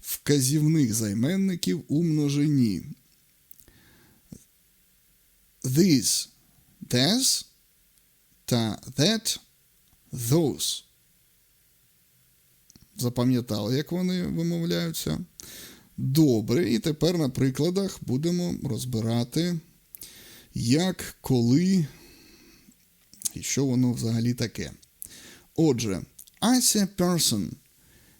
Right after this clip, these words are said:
Я бачу людину. I see this person.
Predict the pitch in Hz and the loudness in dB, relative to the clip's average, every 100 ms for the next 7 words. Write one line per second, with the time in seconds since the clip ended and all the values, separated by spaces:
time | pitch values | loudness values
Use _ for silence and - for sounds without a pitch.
0 | - 120 107 156 202 190 180 160 135 127 | -6 -4 -2 0 0 0 0 0 0 2
1 | 147 147 156 107 78 - 180 _ _ _ | 2 4 4 4 0 -8 -18 _ _ _
2 | _ _ _ _ _ _ _ _ _ _ | _ _ _ _ _ _ _ _ _ _
3 | _ _ _ _ _ _ - - _ _ | _ _ _ _ _ _ -20 -20 _ _
4 | _ _ _ _ _ _ _ _ - 240 | _ _ _ _ _ _ _ _ 0 2
5 | 233 208 143 220 220 - - 147 110 - | 2 0 4 4 4 2 2 2 2 -2
6 | 80 73 | -4 -8